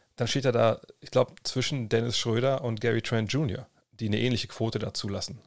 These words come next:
Und die sind nun mal zwei Köpfe kleiner. Und da muss man sagen, okay, das ist dann einfach auch, hat auch nichts mehr mit Ringschutz zu tun, äh, zum großen Teil,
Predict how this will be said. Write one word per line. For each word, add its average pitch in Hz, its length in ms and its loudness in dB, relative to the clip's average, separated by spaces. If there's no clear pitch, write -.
Und 104 160 -4
die 120 80 2
sind 107 140 0
nun 117 100 -2
mal 104 120 2
zwei 107 180 2
Köpfe 101 260 -6
kleiner. 135 400 0
Und 104 380 0
da 110 80 0
muss 127 160 -2
man 127 140 2
sagen, 123 300 4
okay, 113 260 2
das 104 300 -2
ist - 240 -6
dann - 80 0
einfach 117 240 2
auch, 107 160 0
hat - 80 -4
auch 113 80 2
nichts 131 180 0
mehr 127 60 4
mit 113 100 6
Ringschutz - 420 2
zu 104 100 -2
tun, 101 440 4
äh, 110 160 -2
zum - 180 0
großen 101 320 4
Teil, 110 300 2